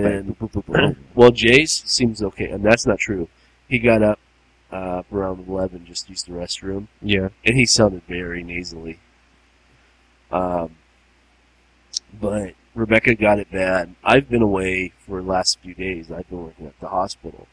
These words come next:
Speaker 2: Yeah.
Speaker 1: So I think that's why I've been okay.
Speaker 2: Up until this point.
Speaker 1: Up until this point.
Speaker 2: <laughs>
Speaker 1: Yeah.
Speaker 2: That's
Speaker 1: Because I felt so-so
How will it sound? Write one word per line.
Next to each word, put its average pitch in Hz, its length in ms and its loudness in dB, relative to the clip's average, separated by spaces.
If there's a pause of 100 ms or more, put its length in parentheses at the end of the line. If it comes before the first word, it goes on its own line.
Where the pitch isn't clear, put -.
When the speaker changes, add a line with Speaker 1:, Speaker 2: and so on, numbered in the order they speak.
Speaker 2:
Yeah. 95 320 -2 (260)
Speaker 1:
So 98 540 0 (180)
I 101 80 -4
think 110 220 -6
that's 98 320 -4
why 101 640 0 (440)
I've 131 380 6
been 107 160 0
okay. 85 600 -8 (540)
Speaker 2:
Up - 140 -6
until 107 260 6
this 101 200 4
point. 90 320 0
Speaker 1:
Up 107 160 -2
until 107 280 -4
this 147 240 0
point. 98 320 4
Speaker 2:
<laughs> - 440 2
Speaker 1:
Yeah. 104 260 10
Speaker 2:
That's 135 380 10 (540)
Speaker 1:
Because 113 440 4 (420)
I 117 120 2
felt 165 320 2 (260)
so-so - 1300 4